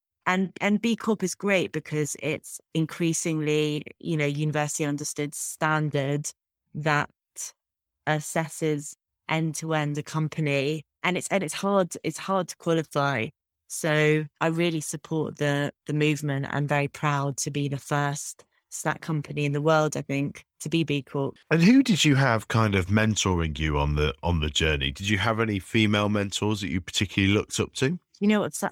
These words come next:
Speaker 1: sadly, no. <laughs> Um, I don't think I was particularly exposed to any. And sadly, that, uh, at that time, there probably weren't enough in my line of sight. I was very lucky to get a lot of time with Richard Reed,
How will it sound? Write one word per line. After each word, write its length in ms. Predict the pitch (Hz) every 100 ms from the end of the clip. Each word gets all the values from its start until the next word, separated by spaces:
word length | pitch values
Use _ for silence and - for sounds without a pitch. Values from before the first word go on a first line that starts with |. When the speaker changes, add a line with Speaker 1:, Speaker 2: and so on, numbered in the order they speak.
| -
Speaker 1:
sadly, 500 | - 208 202 202 175
no. 380 | 170 151 165 185
<laughs> 360 | 214 - 160 196
Um, 340 | 170 165 165 160
I 120 | 156
don't 300 | - 185 - - -
think 240 | 151 151 _ _ _ _ _ _ _ _
I 180 | 156 156
was 180 | 151 151
particularly 580 | - - - - 147 -
exposed 560 | - - 185 202 180 -
to 100 | 151
any. 340 | 143 143 143
And 420 | - 143 143 143 - _ _ -
sadly, 400 | - 143 139 143
that, 180 | 143 - - - _ _ -
uh, 60 | - -
at 180 | - -
that 240 | 147 - -
time, 280 | 147 139
there 100 | 143 - - _
probably 380 | 156 147 - 139
weren't 320 | 135 139 131
enough 560 | - 143 139 143 - - _ _ _
in 140 | 151 147
my 160 | 143
line 220 | 143 143
of 80 | 139
sight. 400 | - 143 151 - _ _ -
I 320 | 165 156 151
was 300 | 147 151 -
very 240 | 156 151
lucky 340 | 151 147 - 147
to 120 | -
get 240 | 147 143 - _ _ _ _
a 60 | 151
lot 180 | 151
of 120 | 151 -
time 420 | - 151 147 147
with 160 | 143
Richard 360 | 147 - - 147
Reed, 440 | 160 160 156 160